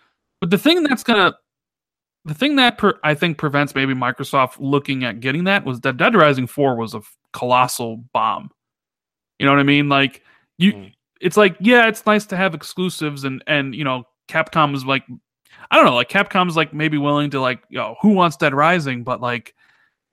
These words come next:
Speaker 1: it only really matters if people care about the game. Nobody cared about Dead Rising four, right?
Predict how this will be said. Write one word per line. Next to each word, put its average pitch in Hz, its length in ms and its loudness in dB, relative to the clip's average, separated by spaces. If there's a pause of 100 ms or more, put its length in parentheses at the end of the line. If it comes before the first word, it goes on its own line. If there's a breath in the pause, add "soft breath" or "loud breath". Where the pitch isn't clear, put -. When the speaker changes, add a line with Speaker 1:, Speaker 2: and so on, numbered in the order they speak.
Speaker 1:
it 180 100 4
only 311 180 6
really 247 200 4
matters 202 360 4
if 151 100 -6
people 180 280 -6
care 151 340 0
about 117 240 -6
the 120 60 -18
game. 117 220 -12
Nobody 202 280 -4
cared 208 340 0
about 143 200 0
Dead 135 160 0
Rising 123 340 -2
four, - 460 -10 (460)
right? 131 300 0